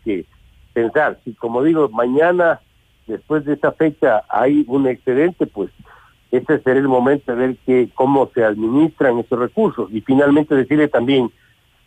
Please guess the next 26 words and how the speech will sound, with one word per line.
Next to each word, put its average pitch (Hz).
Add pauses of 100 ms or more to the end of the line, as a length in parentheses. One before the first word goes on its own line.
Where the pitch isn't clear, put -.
(100)
que 123
el 110
Banco 156
Central 151
en 120
esta 135
coyuntura, 123
en 95
país 131 (600)
dolarizado, 123
en 113
estas 135
circunstancias, 139 (440)
no 143
es 185
un 147
prestamista 120
de 107
última 107
instancia, - (680)
no 123
es 156
el 120
banco 135
que 110
entra 123